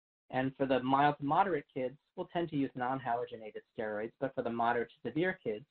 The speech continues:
we may need to use a, a stronger halogenated steroid to provide better relief. Which steroids we use depends in large part nowadays on insurance coverage.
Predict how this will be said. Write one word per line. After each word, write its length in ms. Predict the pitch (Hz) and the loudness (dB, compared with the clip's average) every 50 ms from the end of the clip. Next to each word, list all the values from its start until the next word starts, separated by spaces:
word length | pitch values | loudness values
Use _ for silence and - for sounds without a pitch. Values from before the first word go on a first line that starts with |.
| _ _ - | _ _ -8
we 80 | 123 | -6
may 220 | 113 117 120 127 127 | -4 -2 -2 -2 -2
need 280 | 120 117 110 107 104 - - | -2 -2 -4 -4 -6 -10 -10
to 60 | 117 | -10
use 300 | 104 104 104 104 104 101 - - - | -8 -6 -4 -4 -4 -6 -8 -10 -8
a, 240 | - 101 101 101 98 - _ _ _ _ _ _ - - | -6 -6 -4 -6 -8 -12 _ _ _ _ _ _ -18 -16
a 60 | 104 101 - - | -16 -16 -14 -8
stronger 500 | - 123 110 107 110 101 107 98 98 - - | -2 0 2 2 0 0 -4 -4 -4 -4 -2
halogenated 540 | 101 101 107 107 - 110 104 101 98 92 95 _ _ - | -2 -2 -2 -2 -6 -10 -10 -8 -8 -10 -10 _ _ -10
steroid 280 | - 98 95 92 95 - | -8 -8 -6 -8 -8 -10
to 80 | - - | -10 -6
provide 420 | - 127 120 120 120 117 113 113 - | -4 -2 0 2 2 2 2 0 -2
better 240 | - 101 92 95 95 | -4 -4 -4 -4 -6
relief. 280 | 92 90 85 - 90 - _ _ _ _ _ _ _ _ _ _ _ _ _ _ _ _ _ _ _ _ _ _ _ _ _ _ _ _ _ - | -8 -8 -10 -12 -16 -20 _ _ _ _ _ _ _ _ _ _ _ _ _ _ _ _ _ _ _ _ _ _ _ _ _ _ _ _ _ 2
Which 120 | 160 160 - - - | 2 2 2 2 4
steroids 320 | 170 151 151 151 143 139 - | 4 6 6 6 4 4 2
we 80 | 135 | 2
use 280 | 131 139 147 160 190 208 - _ - | 4 4 4 4 4 0 -2 _ -10
depends 400 | - - - - 123 120 123 - _ _ _ - | -10 -8 -6 -6 -6 -6 -6 -10 _ _ _ -10
in 120 | 123 120 | -8 -2
large 240 | 113 113 123 123 - - _ | 2 4 4 2 2 0 _
part 180 | - 143 127 120 | 0 0 0 0
nowadays 580 | 117 113 110 110 107 104 107 104 104 104 107 - - - 101 | 0 0 0 0 -2 -4 -8 -8 -8 -10 -10 -12 -14 -14 -10
on 180 | 101 104 104 | -10 -10 -10
insurance 420 | 107 101 - - 117 110 107 104 - _ - | -10 -12 -12 -8 -8 -8 -8 -8 -10 _ -4
coverage. 380 | 120 120 - - 156 196 - | -2 -2 0 -2 -4 -4 -4